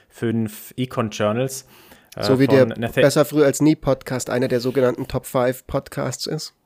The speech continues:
Speaker 1: Das ist ein Top eins Podcast. <laughs> Ein, ein eins A Podcast mit, äh, gefühlt einer Milliarde ZuhörerInnen.
Speaker 2: Ja, gefühlt <laughs> sogar manchmal zwei Milliarden. <laughs>
Speaker 1: Na, anyways,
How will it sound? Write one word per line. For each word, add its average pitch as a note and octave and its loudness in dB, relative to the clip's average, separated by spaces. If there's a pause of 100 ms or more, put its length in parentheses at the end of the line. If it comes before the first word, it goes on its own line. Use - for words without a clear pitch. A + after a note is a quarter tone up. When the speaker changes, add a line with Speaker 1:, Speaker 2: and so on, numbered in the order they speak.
(720)
Speaker 1:
Das - -6
ist A#2+ -4
ein G#2 -2
Top - -4
eins A#2+ 0
Podcast. - -4 (360)
<laughs> - -4
Ein, C3 0 (360)
ein B2 0
eins D#3 4
A C3+ 4
Podcast - 0
mit, A2 -4
äh, G#2+ 0 (240)
gefühlt C#3+ 0
einer D3+ 4
Milliarde C3 2
ZuhörerInnen. A2 -2 (220)
Speaker 2:
Ja, C3 -2 (560)
gefühlt C3 -4
<laughs> - -20
sogar B2 0
manchmal A#2+ -2
zwei B2 -2
Milliarden. G#2+ -6 (600)
<laughs> E3 0 (1200)
Speaker 1:
Na, D#3 4
anyways, D3+ 4